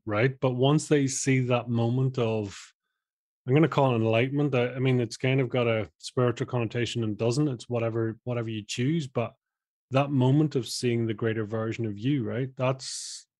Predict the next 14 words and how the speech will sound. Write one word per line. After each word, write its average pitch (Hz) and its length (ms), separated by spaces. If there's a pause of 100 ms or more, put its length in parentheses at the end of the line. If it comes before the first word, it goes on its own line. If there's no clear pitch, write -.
that's 139 220
enough 127 600
to, 113 340
to 107 240 (140)
compensate 127 600
for 120 140
years 117 640
or 107 240
for 104 400 (360)
a 110 60
lifetime 120 440
of 95 120
stuff, - 500
right? 120 240